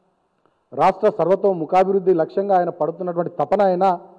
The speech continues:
తెలంగాణ రాష్ట్రం కోసమే, తెలంగాణ ప్రజల కోసమే తప్ప ఇంకోటి కాదు. ఈ విషయం ఆయన గుర్తుపెట్టుకోవాలి. ఇక ఏమిట్లకేం కాలే, ఏమిట్లకేం లేదు, ఎగిరెగిరి పడుతున్నారు. రోజొక ప్రెస్ మీటు, రోజొకసారి.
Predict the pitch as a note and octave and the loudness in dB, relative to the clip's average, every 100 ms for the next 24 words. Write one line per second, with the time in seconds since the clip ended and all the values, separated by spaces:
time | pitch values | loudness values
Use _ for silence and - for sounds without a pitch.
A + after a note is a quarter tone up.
0 | _ _ _ - C#3 F3+ G3 E3+ C#3+ D3 | _ _ _ -4 0 2 2 2 0 -2
1 | G3 F#3+ F3+ F#3+ F#3 E3+ E3+ F3 F3 D3+ | -4 -2 -4 -4 -4 -4 -4 -6 -4 -4
2 | D#3+ E3 D#3+ D3+ C#3 C3 G3+ D#3 C#3 E3 | -4 -6 -8 -8 -10 -6 -4 -4 -8 -12
3 | - C3+ C3 - _ _ - D3+ F3+ F3 | -8 -8 -8 -14 _ _ -12 -6 -4 -6
4 | D3 E3 G3 F#3+ F3+ C#3 F#2 - - _ | -8 -6 -2 -2 0 -4 -4 -12 -20 _
5 | _ _ _ _ _ _ _ _ _ _ | _ _ _ _ _ _ _ _ _ _
6 | _ _ _ _ _ _ - E3 D3 B2+ | _ _ _ _ _ _ -8 -2 -2 -4
7 | - - _ _ _ _ _ B2 E3 G#3 | -10 -20 _ _ _ _ _ -4 0 2
8 | G#3 F#3 G3+ G3+ G3+ G3 F#3+ G3 G3 F#3 | 2 2 2 4 4 6 4 2 -4 -2
9 | F#3+ F#3+ F3+ D3 E3 G#3+ A3+ G#3 F3+ F#3+ | 0 0 0 0 2 2 4 2 2 -2
10 | E3 B2+ C#3+ F#3+ G3+ G3 F#3 - E3+ D3+ | -4 -2 0 0 0 -2 -4 -4 -8 -6
11 | D3 C#3 C#3 F#3+ G3 G3 E3 F3 | -6 -2 2 2 2 0 -2 -2